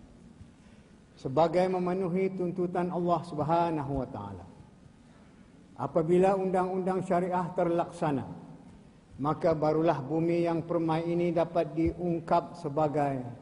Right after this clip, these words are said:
baldatun tayyibatun wa rabbun ghafur. Negeri yang baik dan Tuhan Maha Pengampun. Kita tidak ada pilihan lain selain daripada mematuhi semua perintah Allah.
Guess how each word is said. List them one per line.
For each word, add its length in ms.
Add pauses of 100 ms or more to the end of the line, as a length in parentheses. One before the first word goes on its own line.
(580)
baldatun 800
tayyibatun 960 (160)
wa 160
rabbun 480
ghafur. 320 (1600)
Negeri 400
yang 160
baik 400
dan 240 (1040)
Tuhan 560
Maha 400 (160)
Pengampun. 480 (1800)
Kita 320
tidak 260
ada 240
pilihan 480
lain 320
selain 540
daripada 420
mematuhi 720
semua 400
perintah 480
Allah. 320